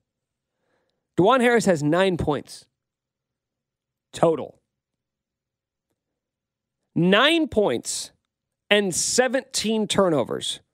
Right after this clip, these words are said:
for Dajuan Harris in K U's five losses. And in those five losses,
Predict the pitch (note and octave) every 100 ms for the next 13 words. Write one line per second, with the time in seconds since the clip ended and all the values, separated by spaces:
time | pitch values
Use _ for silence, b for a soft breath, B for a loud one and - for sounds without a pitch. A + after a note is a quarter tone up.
0 | _ _ _ _ - G#3 G3 F#3 F#3 F#3+
1 | F3+ D#3+ D3 B2+ A2+ - - _ _ _
2 | _ _ _ _ _ _ F#3 F3+ - F#3
3 | F3+ E3+ E3 - - E3 E3 C#3 C#3 B2+
4 | - G#2 D2 - - _ _ _ G#3 G#3+
5 | - A#3 C#4+ C4+ B3+ G3 - A3+ A3+ G3+
6 | G3 G#3 - C4+ -